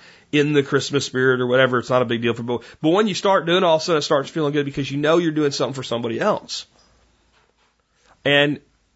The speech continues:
it's, it is in some ways that simple. Now,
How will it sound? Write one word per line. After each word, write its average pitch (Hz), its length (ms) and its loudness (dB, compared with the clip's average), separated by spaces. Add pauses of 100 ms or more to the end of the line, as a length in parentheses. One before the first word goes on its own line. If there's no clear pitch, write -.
(920)
it's, 170 400 -2 (140)
it 175 120 4
is 214 440 0 (140)
in 160 160 0
some 170 340 0
ways 143 340 2
that 127 240 -2
simple. 170 380 -4
Now, 135 260 0